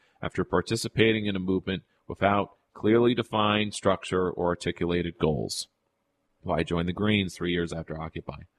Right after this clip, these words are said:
Organizational discipline has also appealed to ex-anarchists from the Seattle ninety-nine tradition,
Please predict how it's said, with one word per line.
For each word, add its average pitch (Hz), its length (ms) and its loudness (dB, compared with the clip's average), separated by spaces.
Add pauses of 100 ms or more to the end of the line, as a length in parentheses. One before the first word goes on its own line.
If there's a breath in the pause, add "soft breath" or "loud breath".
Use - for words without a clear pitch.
(840)
Organizational 165 580 4
discipline 143 640 0
has 123 180 0
also 139 280 2
appealed 131 440 0
to 120 280 -2 (240)
ex-anarchists 127 840 0
from 104 140 -6
the 98 80 -4
Seattle 101 520 2
ninety-nine 95 580 -2
tradition, 117 500 0